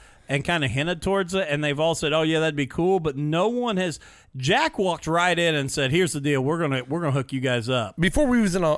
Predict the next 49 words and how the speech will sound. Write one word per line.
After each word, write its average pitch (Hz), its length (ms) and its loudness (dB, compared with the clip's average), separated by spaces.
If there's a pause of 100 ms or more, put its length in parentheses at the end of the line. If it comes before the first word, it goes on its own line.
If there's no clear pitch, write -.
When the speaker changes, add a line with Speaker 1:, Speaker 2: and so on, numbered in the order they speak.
Speaker 2:
even 190 240 0
on 151 120 2
air. 147 380 2
Speaker 1:
Yeah, 196 140 4
we 214 100 2
hadn't 277 220 4
even 185 180 2
really 175 240 2
Speaker 2:
Yeah. 147 140 4
Speaker 1:
worked 220 200 0
him 139 140 0
for 123 240 -2
it 113 60 -8
yet, 110 360 -6
and 143 540 0 (460)
he 202 320 2
is 160 160 2
really 190 340 2
excited 180 380 0
to 135 80 -4
put 170 160 0
us 151 120 0
Speaker 2:
Yeah. - 40 -2
Speaker 1:
in 160 80 0
his 139 100 -2
car. 170 460 2 (500)
I, 240 240 2 (540)
I 220 140 2
don't 349 200 -2
know 330 200 2
that 202 120 2
he 180 320 -2 (100)
listened 170 540 0
when 156 140 0
we 151 120 0
said 156 220 0
neither 160 240 0
one 165 180 0
of 151 120 -2
us 139 140 -2
has 135 140 -4 (160)
ever 160 360 2
driven 147 480 2 (100)
<laughs> - 80 -12
anything 185 560 0
on 160 140 0
a 143 80 0
racetrack. 143 760 -2
Speaker 2:
Yeah. 117 380 0